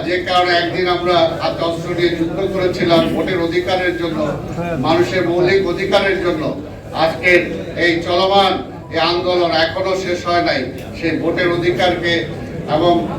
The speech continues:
গণতন্ত্রকে প্রাতিষ্ঠানিক রূপ দেওয়ার, সেখানে আমরা অবশ্যই বিশ্বাস করি। বর্তমানে দেশনেত্রী বেগম খালেদা জিয়ার নেতৃত্বে, আমাদের নেতা দেশনায়ক তারেক রহমানের নেতৃত্বে, তার সাথে আমাদের প্রিয় মহাসচিব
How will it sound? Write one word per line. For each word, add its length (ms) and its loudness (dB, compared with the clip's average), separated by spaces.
গণতন্ত্রকে 800 2
প্রাতিষ্ঠানিক 680 0
রূপ 260 0
দেওয়ার, 240 4
সেখানে 300 0
আমরা 240 2
অবশ্যই 420 0
বিশ্বাস 340 -2
করি। 160 -4
বর্তমানে 580 2
দেশনেত্রী 600 -2
বেগম 460 0
খালেদা 340 0
জিয়ার 380 2
নেতৃত্বে, 520 0
আমাদের 460 2
নেতা 420 2
দেশনায়ক 560 0
তারেক 340 2
রহমানের 380 2
নেতৃত্বে, 520 0
তার 280 4
সাথে 240 0
আমাদের 560 2
প্রিয় 160 -2
মহাসচিব 760 0